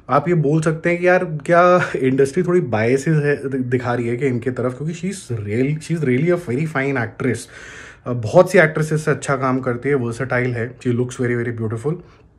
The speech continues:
And अभिमन्यु दसानी के बारे में यही बोलूँगा, is a long way to go, he is very natural, he is very subtle।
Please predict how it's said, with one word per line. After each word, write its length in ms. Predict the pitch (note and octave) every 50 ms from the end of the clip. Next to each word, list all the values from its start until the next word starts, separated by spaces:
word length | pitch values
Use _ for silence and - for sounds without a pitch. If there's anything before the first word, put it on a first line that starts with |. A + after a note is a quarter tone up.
| - - _ _ - _ _ - B2
And 280 | B2+ B2+ B2+ B2+ B2+
अभिमन्यु 480 | - A#2+ A#2+ C3+ C#3+ D3 D3 D#3 E3 D#3
दसानी 300 | D3 C#3+ D3 C3 C3 C3
के 80 | C#3
बारे 160 | C3+ C3+ B2+ B2+
में 200 | C3+ C3 C3 B2+
यही 140 | A#2+ A#2+
बोलूँगा, 340 | B2 A#2+ A2+ A2+ A#2+ C#3 C#3+
is 80 | C#3 C#3
a 80 | B2+
long 400 | A#2 A2+ A2 A2+ A#2 A#2+ A#2+ A#2+ A#2 A#2
way 180 | A#2 A2 B2
to 60 | B2+ G#2+ A2+
go, 120 | B2 C3+ C3+ - - - - - - - D3
he 100 | D3+ C3+
is 160 | A#2+ A2 B2+
very 280 | C#3 D3+ E3+ F3 E3 D#3
natural, 420 | D3 C#3 - - D3+ D3+ D3+ C#3+
he 100 | D3 C3
is 120 | A2 G#2+
very 300 | B2+ D3 F3+ D#3+ - -
subtle। 420 | - C#3 B2+ - D#3 D#3 D#3+ D#3+